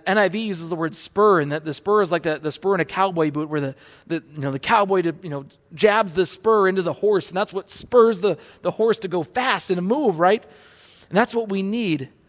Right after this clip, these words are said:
from, from each other, to keep gathering with your small group, to keep gathering as a church virtually, to keep being together so that we can spur each other on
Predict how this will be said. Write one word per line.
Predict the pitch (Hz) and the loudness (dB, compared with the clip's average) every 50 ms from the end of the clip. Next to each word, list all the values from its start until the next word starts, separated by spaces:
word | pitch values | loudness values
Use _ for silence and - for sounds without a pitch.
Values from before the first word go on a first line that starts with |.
| _ _ _ _ | _ _ _ _
from, | - - 170 165 156 147 - | -10 -8 -8 -8 -8 -10 -10
from | - 175 170 170 | -10 -8 -6 -6
each | 156 - - | -6 -6 -6
other, | 208 185 - - - _ _ _ _ _ _ _ _ _ _ _ _ _ - | -8 -8 -8 -12 -18 _ _ _ _ _ _ _ _ _ _ _ _ _ -16
to | - 160 | -14 -10
keep | - 220 214 185 | -8 -6 -6 -4
gathering | 175 180 190 190 214 196 190 190 175 | -2 0 2 2 2 0 0 -4 -6
with | 165 156 | -6 -6
your | 156 151 151 | -6 -8 -8
small | - 165 156 160 160 | -8 -8 -8 -6 -6
group, | 143 131 127 127 - _ _ _ _ _ _ _ _ - | -8 -10 -14 -16 -18 _ _ _ _ _ _ _ _ -18
to | 156 | -10
keep | - 202 208 175 165 143 | -6 -4 -4 -4 0 2
gathering | 180 180 190 202 196 190 190 185 | 2 4 4 2 0 -2 -4 -6
as | 175 156 | -6 -6
a | 160 143 | -8 -10
church | - - 175 151 139 | -10 -10 -10 -10 -10
virtually, | 131 160 165 160 - 151 139 131 117 - _ _ _ _ - _ - | -10 -10 -10 -10 -10 -14 -16 -16 -16 -18 _ _ _ _ -20 _ -14
to | 160 | -10
keep | - 202 208 196 - - - - _ _ _ _ _ - 202 131 | -6 -4 -4 -4 -6 -10 -20 -20 _ _ _ _ _ -20 -6 0
being | - 220 247 262 269 | 2 4 4 4 4
together | - 208 185 175 202 214 226 208 185 160 | 2 0 0 4 4 4 4 4 0 0
so | - 185 | 0 -2
that | 175 165 160 | -2 -2 -2
we | 170 | -4
can | 165 - 170 151 | -6 -6 -8 -14
spur | - - - 208 226 226 | -14 -10 -8 -8 -6 -6
each | 214 - - | -6 -6 -6
other | 190 185 190 185 190 | -6 -4 -4 -6 -8
on | 208 - - - | -8 -10 -14 -20